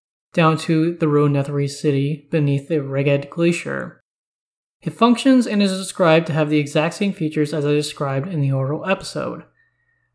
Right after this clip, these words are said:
though keeping out a few minor details in its physical description. Just a small update before I leave you.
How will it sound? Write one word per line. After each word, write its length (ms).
though 300
keeping 440
out 140
a 40
few 220
minor 240
details 520
in 120
its 120
physical 420
description. 720
Just 220
a 80
small 400
update 300
before 460
I 40
leave 300
you. 400